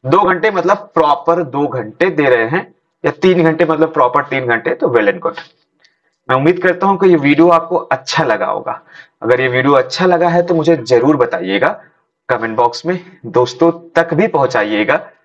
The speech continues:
और share करना आपकी मर्जी है। अगर आप मे-, पहले visit कर रहे हैं, तो ये आपकी मर्जी है, मैं ज्यादा बोलता नहीं। आप share करो, like करो, subscribe करो, मर्जी है, है ना? मिलते हैं next video में।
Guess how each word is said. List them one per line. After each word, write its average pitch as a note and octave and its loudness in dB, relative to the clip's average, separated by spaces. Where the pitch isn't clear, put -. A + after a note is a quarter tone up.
और C3 -2
share C3 0
करना B2+ -2
आपकी C3 -2
मर्जी A2 0
है। D3+ 4
अगर C3+ 0
आप B2+ -2
मे-, A#2 -2
पहले B2+ -2
visit A#2 0
कर A#2+ 0
रहे B2 0
हैं, - -4
तो C4+ -4
ये C4+ 2
आपकी A3 2
मर्जी C3+ 0
है, C3+ 0
मैं C3 0
ज्यादा B2 0
बोलता A#2 0
नहीं। D3 -10
आप B2+ -4
share A#2+ 0
करो, A#2 0
like A#2 0
करो, A#2 0
subscribe B2 -4
करो, A#2+ -2
मर्जी A2+ -6
है, - -12
है - -14
ना? D3 -16
मिलते B2 -2
हैं C#3 0
next C#3 -2
video C3 0
में। D3 -2